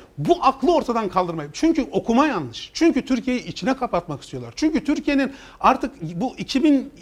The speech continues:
bir, iki bin ikiden sonra kazandığı uluslararası momentumu ortadan kaldırmaya çalışıyorlar. Zenginlikte eşit olan bir Türkiye istemiyorlar. Fakirlikte eşit olan bir Türkiye. Kapanalım,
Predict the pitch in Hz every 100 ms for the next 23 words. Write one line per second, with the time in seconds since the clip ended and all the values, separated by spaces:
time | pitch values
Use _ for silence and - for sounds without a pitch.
0 | - 160 240 311 - 262 226 220 285 -
1 | 254 233 - - - 175 208 233 247 208
2 | 196 - 330 294 - 220 220 226 220 240
3 | 277 - - - 190 208 262 320 233 190
4 | 170 156 147 156 143 151 120 - - -
5 | 160 185 320 320 320 311 320 294 247 269
6 | 247 247 233 - - 240 - 349 311 196
7 | - - - 381 440 - 311 - 220 180
8 | 160 151 139 - 220 330 277 208